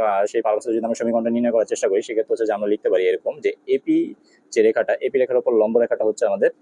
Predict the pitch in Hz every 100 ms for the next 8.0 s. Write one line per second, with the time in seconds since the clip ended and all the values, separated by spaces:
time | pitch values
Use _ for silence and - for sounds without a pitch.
0 | _ _ _ 107 110 92 - 78 _ _
1 | _ _ _ - 180 - - _ - 104
2 | 131 165 - 139 139 143 135 127 123 131
3 | 117 127 123 127 110 92 117 - - 113
4 | 117 117 117 131 117 120 117 107 120 147
5 | 110 - 113 110 107 107 107 117 127 -
6 | - 113 110 123 135 123 139 110 107 113
7 | 113 123 117 110 107 98 85 85 85 87